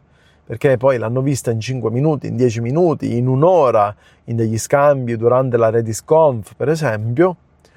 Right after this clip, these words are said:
ma perché erano bravi già, eh, di loro. E quindi questa maturazione è una cosa che è, è nata prima di tutto in loro, poi ancora di più hanno contribuito affinché accadesse per il fatto che erano bravi,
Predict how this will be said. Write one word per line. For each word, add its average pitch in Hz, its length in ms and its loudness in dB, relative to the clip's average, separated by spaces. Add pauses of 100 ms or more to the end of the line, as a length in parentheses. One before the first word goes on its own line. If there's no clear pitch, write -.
(260)
ma 180 240 2
perché 143 260 -2
erano 139 260 0
bravi 113 380 -2
già, 95 540 -6
eh, 95 60 -12
di 101 120 -10
loro. 78 320 -8 (440)
E 123 140 -2
quindi 131 300 -2
questa 123 360 0
maturazione 127 1000 0 (260)
è - 80 -2
una 151 220 2
cosa 123 300 -2
che 123 160 2
è, 131 160 0
è 139 100 -6
nata 117 320 -2
prima 131 200 0
di 123 100 0
tutto 107 280 -12
in 98 100 -8
loro, 104 420 0 (680)
poi 151 280 4
ancora 123 340 2
di 120 120 -2
più 160 200 2
hanno 123 140 0
contribuito 117 760 0
affinché 120 600 2
accadesse 117 720 0
per 101 100 -10
il 104 100 -10
fatto 123 320 -2
che 107 100 -2
erano 113 280 2
bravi, 104 560 0